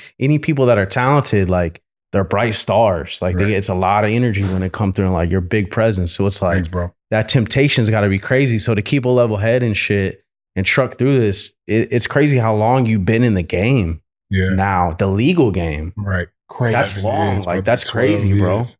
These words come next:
Speaker 2: Twelve
Speaker 1: Twelve years,
Speaker 2: years,
Speaker 1: like,
Speaker 2: bro.
Speaker 1: coming up on two decades, which is, in my opinion, le-, like, you know, O G legacy
Speaker 3: Yeah.
Speaker 1: for sure,
Speaker 2: Yeah.
Speaker 1: because, like,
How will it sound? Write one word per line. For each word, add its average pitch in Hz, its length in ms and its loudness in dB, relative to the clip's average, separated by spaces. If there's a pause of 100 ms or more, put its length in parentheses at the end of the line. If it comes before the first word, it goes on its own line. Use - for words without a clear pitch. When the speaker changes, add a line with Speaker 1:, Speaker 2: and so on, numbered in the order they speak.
(140)
Speaker 2:
Twelve 104 300 0
Speaker 1:
Twelve 131 260 0
years, 131 260 2
Speaker 2:
years, 98 120 0
Speaker 1:
like, 95 200 -4
Speaker 2:
bro. 92 340 -4 (160)
Speaker 1:
coming 135 200 2
up 123 200 2
on 110 240 2
two 139 200 0
decades, 123 460 2
which 117 220 0
is, 92 180 -2
in 120 180 2
my 120 200 2
opinion, 107 360 0
le-, 107 240 2
like, 98 300 -2 (540)
you 98 80 -2
know, 90 180 -2
O 127 160 2
G 123 220 0
legacy 131 420 0
Speaker 3:
Yeah. 247 160 0
Speaker 1:
for 101 80 0
sure, 151 280 0
Speaker 2:
Yeah. 107 40 -2
Speaker 1:
because, 95 320 -2
like, 85 340 -2